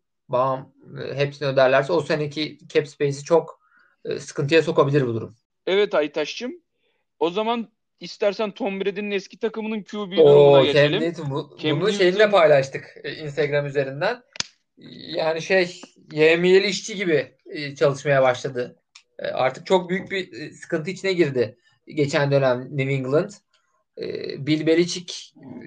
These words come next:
Speaker 1: dönemi, Bill Belichick ve Tom Brady dönemi, işte Patriots Dynasty diye bahsetmiştin sen hatta geçen bölümde Furkan. E, Tom Brady'den, Tom Brady gittikten sonra, hatta Gronk'u da yanında götürdükten sonra bir anda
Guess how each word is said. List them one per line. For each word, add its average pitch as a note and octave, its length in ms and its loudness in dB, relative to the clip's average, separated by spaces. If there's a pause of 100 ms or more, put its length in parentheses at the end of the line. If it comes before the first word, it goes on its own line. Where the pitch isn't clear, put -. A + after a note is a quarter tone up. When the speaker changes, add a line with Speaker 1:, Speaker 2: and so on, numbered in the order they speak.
Speaker 1:
dönemi, C#3+ 560 0
Bill C#3 140 0
Belichick D3+ 280 0
ve D3+ 80 4
Tom C#3+ 240 0
Brady C#3+ 240 4
dönemi, C#3 320 0
işte C3+ 480 -2 (200)
Patriots D3+ 580 -2
Dynasty C#3 640 -2 (480)
diye C3+ 140 4
bahsetmiştin C3+ 580 -2
sen B2 180 -2
hatta A#2+ 260 0
geçen A#2 360 -2
bölümde A#2 260 -4
Furkan. D3+ 380 -10 (500)
E, - 260 -2 (320)
Tom D3+ 200 4
Brady'den, E3+ 460 4 (160)
Tom E3 180 0
Brady F3 180 4
gittikten E3+ 480 0
sonra, D#3 440 2
hatta C3+ 320 2
Gronk'u C#3+ 380 0
da C#3+ 40 -4
yanında C#3 260 -2
götürdükten C#3 600 -2
sonra C#3+ 500 -2 (520)
bir F3+ 320 4
anda G3+ 480 4